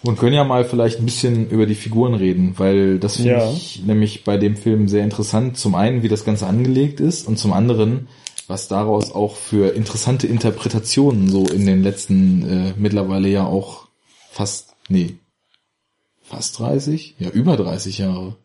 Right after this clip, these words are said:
Speaker 2: Fünfunddreißig.
Speaker 1: Ja, fünfunddreißig Jahre. Krass. Da gibt's ja ganz interessante Sachen. So, dadurch, du hast ja vorhin schon gesagt, dass das so außergewöhnlich eigentlich war, dass, dass Ripley so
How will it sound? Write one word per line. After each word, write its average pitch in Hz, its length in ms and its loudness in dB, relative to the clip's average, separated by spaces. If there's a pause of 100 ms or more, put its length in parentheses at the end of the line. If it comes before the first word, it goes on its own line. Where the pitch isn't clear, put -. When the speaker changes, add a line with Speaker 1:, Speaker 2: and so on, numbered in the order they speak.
(140)
Speaker 2:
Fünfunddreißig. 151 640 -2
Speaker 1:
Ja, 117 160 0
fünfunddreißig 113 580 -2
Jahre. 113 360 -4 (100)
Krass. - 300 -6 (960)
Da 92 100 -2
gibt's 110 160 -2
ja 123 60 -2
ganz 110 320 -2
interessante 110 440 -2
Sachen. 104 340 -2
So, 92 180 -2
dadurch, 101 400 -2
du 104 120 2
hast 120 120 -2
ja 110 80 0
vorhin 120 220 -2
schon 120 160 0
gesagt, 101 380 0
dass - 300 -6 (540)
das - 160 -6
so 85 120 -4
außergewöhnlich 113 720 0
eigentlich 104 260 -2
war, 104 140 2
dass, 98 280 -4
dass 98 200 -6
Ripley 113 420 2
so 104 340 4